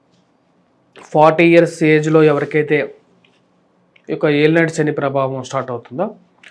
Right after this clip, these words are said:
వాళ్ళకి జనరల్గా వచ్చేటప్పటికి జుట్టు రాలిపోతుంది.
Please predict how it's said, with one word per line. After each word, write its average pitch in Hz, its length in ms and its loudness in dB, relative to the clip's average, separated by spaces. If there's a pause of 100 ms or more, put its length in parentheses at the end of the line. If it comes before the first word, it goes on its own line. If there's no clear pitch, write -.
(300)
వాళ్ళకి 175 240 4
జనరల్గా 175 420 4
వచ్చేటప్పటికి 151 720 -2 (840)
జుట్టు 175 180 -2
రాలిపోతుంది. 123 520 2